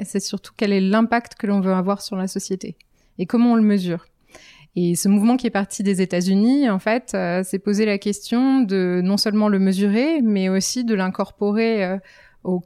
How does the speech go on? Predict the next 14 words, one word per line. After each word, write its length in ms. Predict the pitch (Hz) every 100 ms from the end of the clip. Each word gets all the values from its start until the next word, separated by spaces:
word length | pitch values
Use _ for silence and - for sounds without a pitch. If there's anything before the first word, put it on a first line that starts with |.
| -
cœur 560 | - 254 262 233 - 202
du 100 | 196
réacteur 540 | 202 196 - - 208
d'une 180 | 190 190
entreprise, 580 | 190 - 190 - 277 254
à 60 | 202
savoir, 500 | 175 185 202 240 202
euh, 140 | 175
ses 180 | 185 190
statuts. 500 | - 202 - - - _ _ _ - - _
Parce 200 | - 180
que 720 | - 185 185 185 180 180 180 196
là, 140 | 190
je 100 | 208